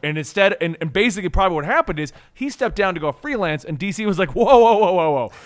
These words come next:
We're not having any right for Boom and Marvel, and y-, you, you're gonna make a company. You wanna pull a Rob Liefeld, that's fine.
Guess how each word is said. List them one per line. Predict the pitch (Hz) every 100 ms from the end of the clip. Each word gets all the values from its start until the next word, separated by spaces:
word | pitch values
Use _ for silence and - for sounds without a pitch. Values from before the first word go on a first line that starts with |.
| -
We're | 233
not | 254 269
having | 262 240
any | 226
right | 208 202 190 147
for | 165 175 165 151
Boom | 123 160 160 151 139
and | 127 131
Marvel, | 147 156 156 143 139 127 123 - - - 156
and | 156 143 131 127 - _ _ _ _ _
y-, | 156 151 185 196
you, | 151 233 269
you're | 247 196 285
gonna | 311 285
make | 277 233
a |
company. | - 240 226 165 156
You | 143 208
wanna | 254 240
pull | - 220
a | 208
Rob | 190 180
Liefeld, | 190 185 - 147 127
that's | 202 214 -
fine. | - 233 202 156 127